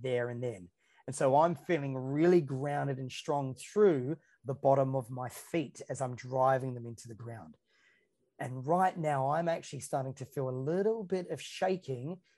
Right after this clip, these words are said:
in the front part of my leg to the outer section of my knee. I'm feeling that outer part of the quadricep is taking a lot of the load now. That's the,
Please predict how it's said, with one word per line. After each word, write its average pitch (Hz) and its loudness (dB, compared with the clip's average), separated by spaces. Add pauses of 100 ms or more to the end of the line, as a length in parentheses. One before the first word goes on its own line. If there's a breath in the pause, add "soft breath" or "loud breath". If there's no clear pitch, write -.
(140)
in 131 -6
the 123 -10 (280)
front 151 -2 (100)
part 151 0 (180)
of 131 0
my 127 -6
leg 131 0
to - -6
the 131 -6 (100)
outer 135 0
section 139 -6
of 120 -10
my 117 -12
knee. 117 -8 (300 loud breath)
I'm 127 -10
feeling 139 -4
that 131 -4 (120)
outer 160 2
part 165 0
of 165 -2
the 165 -8
quadricep 147 -4
is 127 -8
taking 139 -2
a 127 -6
lot 139 2
of 180 0
the 175 -2
load 165 0
now. 143 -4 (320 soft breath)
That's 165 0
the, 156 -2